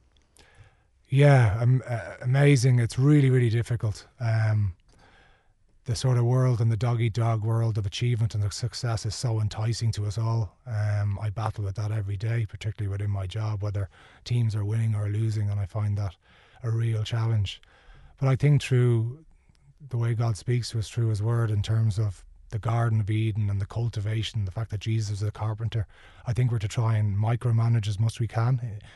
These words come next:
amidst our communities and try and influence people, uh, through relationships and, and keep it as small as we can and not try to,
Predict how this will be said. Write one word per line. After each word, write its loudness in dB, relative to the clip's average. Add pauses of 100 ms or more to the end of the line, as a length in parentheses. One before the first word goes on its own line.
(180)
amidst 2
our 0
communities 0
and 2
try 0
and 2
influence 0
people, -2 (640)
uh, 0
through 0
relationships 0 (160)
and, 0
and 0
keep -2
it -2
as -2
small 0
as 0
we 0
can 0
and 2
not 0
try 0
to, -2